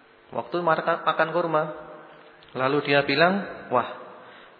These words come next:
kalau saya hidup sampai kurma ini habis, terlalu lama. Ya, terlalu lama kalau saya nunggu habisnya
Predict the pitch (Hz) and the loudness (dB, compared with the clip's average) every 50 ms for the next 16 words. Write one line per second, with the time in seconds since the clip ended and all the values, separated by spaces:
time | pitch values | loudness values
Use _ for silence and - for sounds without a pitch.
0 | - - 151 147 151 147 147 - 165 156 - 143 131 - - 170 165 156 147 147 | -10 -6 -4 -2 -2 -2 -2 -2 -2 -2 0 -2 -2 0 0 0 2 2 2 0
1 | 131 - 160 156 156 156 156 156 156 - 165 165 156 - - - 131 135 139 - | 2 2 2 4 4 4 4 4 2 2 2 2 2 0 0 0 2 2 0 -2
2 | - - - - - - - - 151 156 156 160 160 156 165 170 175 165 156 139 | -6 -12 -16 -18 -20 -14 -8 -6 -4 -2 0 0 0 0 -2 -2 -2 0 0 0
3 | 123 117 - - - - - - - - - - - - - - - 160 147 131 | 0 -2 -4 -10 -16 -18 -18 -20 -20 -20 -20 -20 -20 -20 -20 -14 -12 -10 -10 -10
4 | - - - - - - - - - - - - - 175 190 190 190 196 202 202 | -10 -14 -20 -20 -20 -20 -20 -20 -20 -20 -14 -8 -2 2 4 6 6 8 10 10
5 | 202 202 196 190 180 175 160 - 196 185 185 185 170 - 143 170 160 - 160 147 | 10 10 8 8 8 6 6 6 4 4 6 4 4 6 6 6 6 6 4 0
6 | 147 160 175 185 196 190 196 | 0 2 0 2 2 0 -2